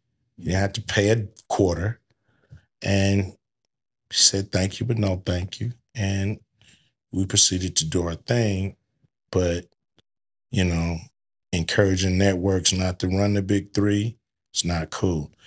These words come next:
You know, you virtually hear nothing about the big three on mainstream sports media. Why? You know, it's like, what's cooler than the big three right now to going on in the summer?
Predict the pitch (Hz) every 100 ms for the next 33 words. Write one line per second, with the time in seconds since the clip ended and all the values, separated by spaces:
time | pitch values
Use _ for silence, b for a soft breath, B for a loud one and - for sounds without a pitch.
0 | B B B - 85 87 87 90 95 92
1 | 71 98 104 101 95 92 87 101 92 85
2 | 80 85 107 - 92 80 85 - 80 85
3 | - 90 87 85 85 87 87 87 - 104
4 | - 87 85 80 78 B B B - -
5 | 95 87 - 85 98 107 92 90 92 71
6 | 107 147 - - - _ b b b b
7 | - - 101 101 110 120 _ _ _ _
8 | _ - _ _ - - 107 107 98 92
9 | _ _ _ _ - 127 170 - - 160
10 | 139 117 113 110 92 117 113 123 135 104
11 | 95 95 98 92 92 92 101 101 98 98
12 | 95 95 - 123 80 -